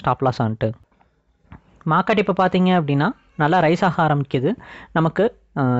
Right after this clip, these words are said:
இப்ப டைம் பாத்தீங்கன்னாலும் ஒரு டென் ட்வென்டி த்ரீ ஆகுது. இவ்வளோ நேரம் அந்த பையிங் ரேஞ்ச், பையிங்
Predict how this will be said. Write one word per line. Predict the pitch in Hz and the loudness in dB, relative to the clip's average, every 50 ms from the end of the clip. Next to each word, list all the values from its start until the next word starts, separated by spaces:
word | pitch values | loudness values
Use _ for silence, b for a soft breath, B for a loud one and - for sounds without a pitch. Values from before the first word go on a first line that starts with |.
| 123 | -2
இப்ப | 123 - 135 - - | -2 -4 -4 -2 0
டைம் | 143 156 180 190 202 | 0 0 0 2 0
பாத்தீங்கன்னாலும் | 190 180 185 180 175 175 185 202 196 165 | 0 0 0 0 2 2 2 2 2 2
ஒரு | 147 139 135 - | 2 0 0 0
டென் | 160 160 180 180 | 0 0 0 2
ட்வென்டி | 196 170 160 156 175 160 | 2 0 2 0 0 0
த்ரீ | 175 165 160 147 | 0 2 2 2
ஆகுது. | 147 147 180 180 165 | 2 2 0 0 0
இவ்வளோ | 156 175 208 214 202 202 | 0 0 0 2 2 2
நேரம் | 202 196 202 202 190 | 2 2 2 2 2
அந்த | 175 151 143 | 0 0 2
பையிங் | 143 147 160 175 180 175 170 | 2 2 4 2 2 2 2
ரேஞ்ச், | 160 160 160 151 160 151 151 | 2 0 0 0 -2 0 0
பையிங் | 151 151 165 175 180 | 0 2 2 0 0